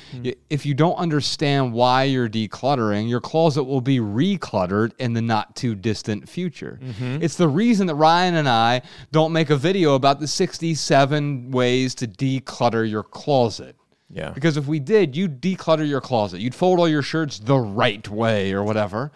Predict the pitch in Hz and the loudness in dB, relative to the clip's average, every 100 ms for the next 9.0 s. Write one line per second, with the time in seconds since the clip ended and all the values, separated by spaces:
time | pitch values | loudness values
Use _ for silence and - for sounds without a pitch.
0 | - 127 151 123 - 196 202 147 214 175 | -10 -6 -4 -6 -2 0 0 0 0 0
1 | 131 147 135 - - 139 127 110 110 95 | 2 2 0 -4 -8 0 0 0 -4 -6
2 | - - - - 117 123 120 123 113 95 | -8 -20 -20 -12 0 0 2 0 -2 -2
3 | - - - - 135 202 226 160 147 214 | -16 -20 -20 -8 -4 2 2 2 0 0
4 | 202 156 - 185 170 139 147 151 120 135 | 2 -2 -4 -2 0 2 2 2 0 -2
5 | 175 - 117 107 98 98 - 156 156 175 | -2 -2 -4 -2 -2 -4 -2 -2 0 0
6 | 143 127 170 170 - 156 139 131 127 123 | 0 0 0 0 -2 -2 0 0 2 2
7 | 127 117 120 - 139 120 117 117 117 135 | 2 2 -4 0 2 2 2 0 0 0
8 | 139 139 127 123 151 127 107 101 110 120 | 0 -2 -2 -2 2 4 2 0 -4 -8